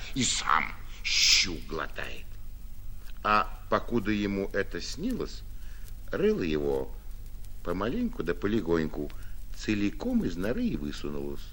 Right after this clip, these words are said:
И вдруг он исчез. Что тут случилось? Щука ли его заглотала?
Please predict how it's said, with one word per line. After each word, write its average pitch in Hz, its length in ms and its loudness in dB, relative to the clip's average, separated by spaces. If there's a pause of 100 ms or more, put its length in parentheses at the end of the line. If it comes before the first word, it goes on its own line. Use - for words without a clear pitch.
(1700)
И 98 100 0
вдруг 220 380 0 (1400)
он 151 240 0
исчез. - 600 -6 (1800)
Что 165 420 8
тут 185 180 6
случилось? 175 800 4 (520)
Щука 175 760 8
ли 180 120 10
его 175 220 8
заглотала? 170 840 2